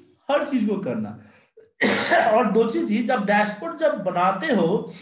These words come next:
एक चीज का ध्यान रखिएगा कि आप dashboard कुछ इस तरह से बनाए कि सामने वाला person जो यूज़ कर रहा है उसको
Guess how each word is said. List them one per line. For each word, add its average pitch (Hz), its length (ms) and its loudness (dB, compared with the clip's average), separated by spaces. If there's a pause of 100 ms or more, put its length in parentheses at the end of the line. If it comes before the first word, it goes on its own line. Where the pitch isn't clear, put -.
(1040)
एक 269 300 -4
चीज 294 220 -6
का 269 100 -2
ध्यान 202 480 0
रखिएगा 120 400 -8 (2250)
कि 269 80 2
आप 311 220 2
dashboard 247 480 2
कुछ - 260 -10
इस 254 260 -4
तरह 349 240 4
से 330 140 0
बनाए 214 480 2
कि 311 100 -6
सामने 233 600 0
वाला 254 340 2
person 240 420 -6
जो 262 60 -6
यूज़ 233 520 -4
कर 208 160 2
रहा 190 180 2
है 226 100 0
उसको 247 300 -8